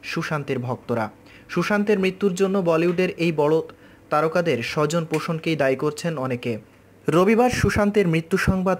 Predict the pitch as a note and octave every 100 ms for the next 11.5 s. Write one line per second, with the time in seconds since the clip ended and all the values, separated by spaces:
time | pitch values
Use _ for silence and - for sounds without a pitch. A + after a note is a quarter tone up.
0 | - D3 E3 E3 - D#3+ - D#3+ D3+ C#3
1 | C#3 D#3+ D#3+ D#3+ D#3+ - D3+ - D#3+ C#3+
2 | C#3+ C#3+ C3 C3+ C#3 C3 C3+ C3+ D3+ C#3
3 | C3 C#3+ A#2 B2 G#2 - G#2 F#2 - -
4 | D#3+ D#3 D3 - D3+ C#3+ - - - -
5 | D3 D3+ F#3+ G#3 D3+ D3+ D#3 E3+ D#3+ C#3
6 | B2+ C3 B2+ C#3 - D#3+ D3 - C#3 C#3+
7 | D3 E3 D3 C#3 C#3 - - - - D#3
8 | D#3+ F#3 F#3 D3+ D3 - E3 E3+ D#3 C#3+
9 | C#3+ C#3 B2 C3 B2 B2 A#2 A2 - -
10 | - - - - F3 G3 G3 G3+ E3 D3+
11 | D#3 F3 D#3 D3+ A#2+